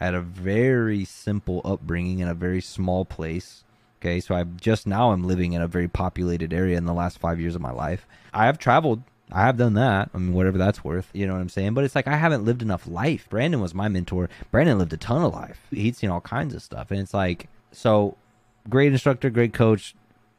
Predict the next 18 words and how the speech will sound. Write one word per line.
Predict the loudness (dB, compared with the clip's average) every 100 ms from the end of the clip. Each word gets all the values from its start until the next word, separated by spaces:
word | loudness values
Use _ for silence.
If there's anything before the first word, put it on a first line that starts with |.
| _
very | 2 4
poor | 4 2
mentor. | 2 2 -2 -4
And | 0 0
I |
think | 0 0
if | 0
you | 0
look | 0 0
at | -2
all | -2 -2 0 -2
the | -2 -2
jiu-jitsu | -2 -4 -4 -4 -6
coaches | -4 -4 -4 -6
around | -4 -2 -2 -2
you, | -2
you'll | -4
find | -6 -6 -4 -4 -6